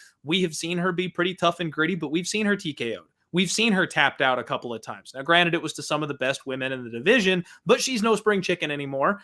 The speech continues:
And I would be willing to believe that somebody who's a young gun would probably be able to outstrength it, you know, get her in a situation like that where maybe technique would have done it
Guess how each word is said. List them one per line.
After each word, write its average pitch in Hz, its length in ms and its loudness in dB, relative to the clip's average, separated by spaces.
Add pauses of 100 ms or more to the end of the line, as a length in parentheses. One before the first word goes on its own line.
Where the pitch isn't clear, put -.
(140)
And 170 320 4
I 156 240 4
would 151 340 -2
be 143 460 -4 (920)
willing 202 260 6
to 175 80 4
believe 147 400 -2
that 156 100 -4
somebody 139 360 -2
who's 131 240 -6
a 131 40 -4
young 131 300 -2
gun 139 400 -2
would 131 220 -4
probably 143 520 -2
be 135 200 -4
able 139 240 0
to - 240 -8
outstrength 147 760 0
it, 143 220 -6
you 156 140 -4
know, 135 220 -2
get 139 280 -2
her 147 180 2
in 139 120 0
a 135 40 -4
situation 135 600 -4
like 127 240 -2
that 139 260 2
where 135 140 -4
maybe 131 380 -6
technique 139 560 -8
would 147 100 0
have 131 140 -6
done 131 160 0
it 131 100 -4